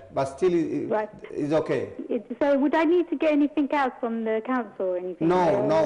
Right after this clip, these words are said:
Speaker 2: a letter or anything?
Speaker 1: No. Is it okay
Speaker 2: So
Speaker 1: for
Speaker 2: this
Speaker 1: you?
Speaker 2: let-, okay,
Speaker 1: Only
Speaker 2: this is
Speaker 1: you,
Speaker 2: okay
Speaker 1: you
Speaker 2: for
Speaker 1: have,
Speaker 2: me.
Speaker 1: this letter is sufficient for you. This, they have written everything there. So you don't need any, uh, any other letter from council or housing association.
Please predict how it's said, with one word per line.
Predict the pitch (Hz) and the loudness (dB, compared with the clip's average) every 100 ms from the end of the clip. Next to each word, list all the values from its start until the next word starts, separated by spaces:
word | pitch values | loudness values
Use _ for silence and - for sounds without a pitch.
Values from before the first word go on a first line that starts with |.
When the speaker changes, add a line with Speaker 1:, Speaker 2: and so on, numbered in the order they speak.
| 127 | 2
Speaker 2:
a | 220 | 0
letter | 240 240 214 | -2 -2 -4
or | 190 | -4
anything? | 180 180 185 180 - _ - | -6 -8 -10 -12 -14 _ -4
Speaker 1:
No. | 147 160 120 - - - _ _ _ _ - - _ _ _ _ | 0 0 0 -6 -16 -20 _ _ _ _ -20 -20 _ _ _ _
Is | 143 170 | -6 0
it | |
okay | 196 - 226 | 0 2 0
Speaker 2:
So | 202 | 2
Speaker 1:
for | |
Speaker 2:
this | 165 | 2
Speaker 1:
you? | 143 | 0
Speaker 2:
let-, | 240 233 - - _ _ _ - 220 | 0 -4 -8 -20 _ _ _ -10 -6
okay, | 214 196 | 0 2
Speaker 1:
Only | 226 247 | 2 2
Speaker 2:
this | 240 | 2
is | 240 | 2
Speaker 1:
you, | 208 | 2
Speaker 2:
okay | 180 196 | 2 2
Speaker 1:
you | |
Speaker 2:
for | 226 | 0
Speaker 1:
have, | 180 | -2
Speaker 2:
me. | 165 | -2
Speaker 1:
this | 185 185 | -2 -2
letter | 185 214 220 202 | 0 0 2 2
is | - | 0
sufficient | - 180 175 180 | 0 0 2 0
for | 147 143 | 0 -2
you. | 131 | -2
This, | 143 139 | -2 -2
they | 156 165 | 0 0
have | 165 | 0
written | 160 170 175 | 0 0 0
everything | 175 185 180 156 | 0 0 0 0
there. | 135 120 117 - - - | 0 -2 -2 -8 -20 -10
So | - 151 147 | 0 2 4
you | 151 | 2
don't | 147 170 | 2 2
need | 175 165 | 0 0
any, | 156 | 0
uh, | 156 151 - - 151 | -2 -2 -2 -4 -2
any | 156 165 | 0 2
other | 147 | 0
letter | 139 135 135 | -2 -2 -4
from | 127 127 | -6 -10
council | 120 127 123 131 | -6 -4 -4 -4
or | 123 123 127 | -4 -4 -4
housing | 131 127 120 | -4 -4 -4
association. | 117 110 120 107 - | -6 -8 -6 -8 -10